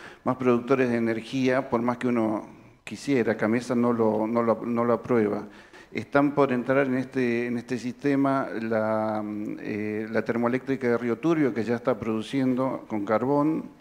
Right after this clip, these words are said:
y las represas del río Santa Cruz. El interconectado también es, es, eh,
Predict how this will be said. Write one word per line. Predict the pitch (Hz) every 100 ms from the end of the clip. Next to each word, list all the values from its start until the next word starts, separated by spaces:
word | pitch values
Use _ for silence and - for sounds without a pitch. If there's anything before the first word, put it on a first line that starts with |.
| - _ _ _ - - _
y | - 120 139
las | 139 123
represas | 113 113 131 135 123
del | 113
río | 127
Santa | 120 120 110 117
Cruz. | 165 120 - - - - _ - - - - _
El | - 117
interconectado | 135 131 139 131 127 160
también | 156 143 151 151
es, | 139 - -
es, | 127 131 - - -
eh, | - 127 120 113